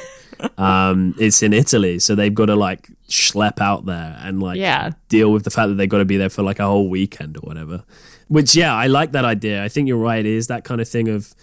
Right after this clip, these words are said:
Speaker 1: it really gives, like, a, a situation and, uh, and I get, I, I think there was a good sense in this film. If we're talking positives, which you like to do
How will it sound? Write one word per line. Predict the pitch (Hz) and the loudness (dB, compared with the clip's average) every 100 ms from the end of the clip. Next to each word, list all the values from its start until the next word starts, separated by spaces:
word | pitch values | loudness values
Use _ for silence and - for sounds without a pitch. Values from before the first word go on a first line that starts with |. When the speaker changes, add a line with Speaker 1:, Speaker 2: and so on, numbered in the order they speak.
| _ _ - | _ _ -2
Speaker 1:
it | 117 | 2
really | 120 120 120 110 | 4 6 6 4
gives, | 117 107 107 | 2 0 2
like, | 110 104 | 0 0
a, | 107 104 98 - - - | 0 0 -4 -12 -20 -6
a | 120 | 0
situation | - 131 - - 107 110 113 117 104 98 98 | 4 4 2 2 2 2 0 0 0 -2 -6
and, | 107 104 101 | -6 -4 -2
uh, | 101 98 98 95 98 - - - | -2 -4 -4 -6 -8 -12 -20 -4
and | 196 240 | 2 4
I | |
get, | 214 240 | 4 2
I, | 156 143 - | 4 2 4
I | 156 | 2
think | 180 240 | 2 0
there | 202 | 2
was | 139 | 2
a | |
good | 120 139 160 175 | 2 2 0 -2
sense | - - 120 120 - | -6 -4 -4 -2 -2
in | - 117 | -2 -4
this | 110 - | -6 -6
film. | 107 104 | -6 -6
If | 131 | -4
we're | |
talking | 208 214 175 | -2 2 2
positives, | 139 135 139 139 160 | 2 2 2 2 0
which | - 131 | 0 -4
you | |
like | 123 131 | -4 -6
to | |
do | 113 113 107 104 | -6 -4 -4 -6